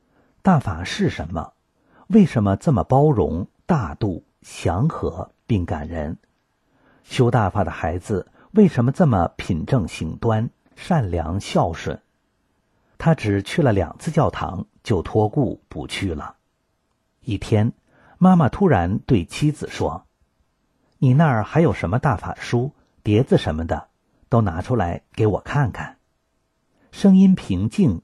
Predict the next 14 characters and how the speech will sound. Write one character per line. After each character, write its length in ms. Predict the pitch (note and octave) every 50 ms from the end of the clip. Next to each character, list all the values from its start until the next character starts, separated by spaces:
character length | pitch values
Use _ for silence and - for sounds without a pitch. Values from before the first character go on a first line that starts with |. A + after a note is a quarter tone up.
| _ _ -
而 180 | G#2 F2+ F2
坚 360 | - - - B2+ C3 C#3 D3+ D3+
决， 280 | - F2+ - - - _ _ _ _ _ _ _ _ _ _ _ _ _ _ _ _ _ -
顿 200 | C#3 B2 G2+ F#2
时 380 | - - G2 F2 E2 F#2 - _ _ _ _ _ _
仿 240 | - - C#3+ A#2+ A2
佛 160 | - - D#3+
天 260 | D#3+ - F#3 F#3 F3 F3
空 320 | - F3 F3 E3+ F3+ - _ -
一 140 | C3 B2+
下 240 | D3+ - F3 C3 F#2
从 240 | - - G#2+ G#2+ B2+
湛 280 | - G#3+ F#3+ B2+ F#2+ D#2+
蓝 360 | D#2 D2 D#2 F2 A2+ C#3